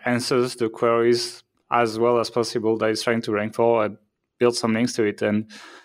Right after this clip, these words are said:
that's the base of it, really. Like, it's not too crazy. And, and I'm sure it's gonna do okay. Like, I mean, like, if you look at, like, Spencer's latest case study as well, like, he shared it, it's like, on the yard dot com from Niche Pursuits.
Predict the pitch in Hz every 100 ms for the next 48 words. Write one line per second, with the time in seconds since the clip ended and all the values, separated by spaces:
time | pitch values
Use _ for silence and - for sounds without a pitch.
0 | _ _ _ - 131 - 131 180 180 117
1 | 120 139 120 110 117 120 - 135 139 135
2 | 123 135 143 165 139 131 123 127 143 147
3 | 151 156 135 135 131 135 127 127 151 113
4 | 104 113 113 113 113 113 - 120 147 165
5 | 170 123 113 - 123 123 131 117 113 113
6 | 104 131 131 123 107 101 135 127 101 -
7 | 110 - 139 117 98 120 110 110 117 110
8 | 110 110 104 - 113 104 101 - 104 117
9 | - 120 120 -